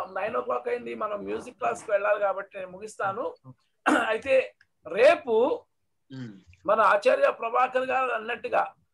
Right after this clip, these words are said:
Speaker 1: దేవునికి సాతానికి మధ్యలో ఉన్న సంభాషణ రెండు వాక్య భాగాలు అయితే మనకు బైబిల్లో direct గా ఉన్నాయి.
Speaker 2: ఉమ్.
Speaker 1: మన జీవితాల్లో కూడా కొన్నిసార్లు మ-,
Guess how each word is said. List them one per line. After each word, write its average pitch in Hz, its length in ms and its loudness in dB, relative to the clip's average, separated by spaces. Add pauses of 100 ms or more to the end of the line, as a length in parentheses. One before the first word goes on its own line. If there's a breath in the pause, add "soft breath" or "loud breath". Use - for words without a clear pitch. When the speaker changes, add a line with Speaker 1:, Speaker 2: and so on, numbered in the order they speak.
(320)
Speaker 1:
దేవునికి 277 760 0
సాతానికి 254 760 -2
మధ్యలో 226 340 -4
ఉన్న 240 140 -6
సంభాషణ 233 520 -2
రెండు 254 340 -4
వాక్య 269 380 0
భాగాలు 247 540 -4
అయితే 233 220 -4
మనకు 233 240 -6
బైబిల్లో 208 600 -2
direct 208 280 0
గా 214 80 -10
ఉన్నాయి. 185 340 -8 (580)
Speaker 2:
ఉమ్. 139 180 -14 (400)
Speaker 1:
మన 233 220 4
జీవితాల్లో 302 720 4
కూడా 302 300 2
కొన్నిసార్లు 262 880 0 (760)
మ-, 185 240 -4